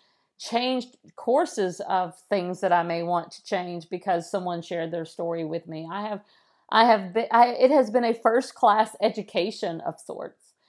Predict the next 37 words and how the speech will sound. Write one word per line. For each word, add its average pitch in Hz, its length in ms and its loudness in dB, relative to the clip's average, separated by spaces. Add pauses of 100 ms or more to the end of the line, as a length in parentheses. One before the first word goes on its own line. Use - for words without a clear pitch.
(320)
and 233 120 2
it 220 120 2
has 202 200 0
been 185 400 -6 (280)
the 190 480 -6 (420)
biggest 185 560 -2
blessing 170 560 -6
of 160 140 -8
my 160 120 -6
life. 160 360 -8 (420)
If 233 160 2
I 339 140 2
could 381 160 -4
get 302 240 -2
everyone 165 640 -2
to 185 160 -8
infuse 185 720 -6 (200)
storytelling 185 960 -4
and 175 240 -10
work 202 320 0
with 180 240 -4
stories 160 640 -6
inside 196 540 -6
their 170 180 -2
life 160 300 -6
and 160 180 -10
business, 160 480 -10
I 170 100 -6
promise 165 540 -12
you, 196 320 -6 (560)
the 196 80 -6
world 220 340 2
would 180 160 -4
be 220 160 -6
a 185 100 2
happier 170 360 -6
place. 175 640 -10